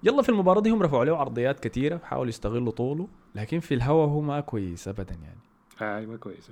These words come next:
Speaker 1: فهمتني؟
Speaker 2: عامل زي فاران في الهوا.
Speaker 1: وده تاني.
Speaker 2: <laughs> طويل
Speaker 1: أيوة،
Speaker 2: على
Speaker 1: يلا
Speaker 2: الفاضي.
Speaker 1: ديك نقطة جرود تاني، إنه جرود ليه ما است-، استخدمته، فهمت؟ لكن ده جواب عن لامبارد.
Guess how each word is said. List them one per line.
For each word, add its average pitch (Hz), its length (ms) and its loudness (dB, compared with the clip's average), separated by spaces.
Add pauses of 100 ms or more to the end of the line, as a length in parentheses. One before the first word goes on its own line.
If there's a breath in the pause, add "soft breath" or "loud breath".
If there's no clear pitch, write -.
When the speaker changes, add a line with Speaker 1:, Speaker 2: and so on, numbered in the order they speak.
(140)
Speaker 1:
فهمتني؟ 98 300 -6
Speaker 2:
عامل 180 180 2
زي 180 180 2
فاران 117 360 2
في - 120 -18
الهوا. 214 240 -4
Speaker 1:
وده 214 160 2
تاني. 226 300 4
Speaker 2:
<laughs> 160 140 -6 (1080 loud breath)
طويل 190 120 4
Speaker 1:
أيوة، 214 220 8
Speaker 2:
على 202 80 10
Speaker 1:
يلا - 20 10
Speaker 2:
الفاضي. 233 260 6
Speaker 1:
ديك - 240 -6
نقطة 175 240 4
جرود 165 360 6
تاني، 175 320 4
إنه 151 280 -6 (280)
جرود 147 360 2
ليه 147 200 4
ما 143 120 -2
است-، - 140 -10 (180)
استخدمته، 104 760 -8
فهمت؟ 90 480 -12
لكن 110 380 -8
ده 135 220 -8
جواب 120 380 0
عن 107 80 0
لامبارد. 107 440 -2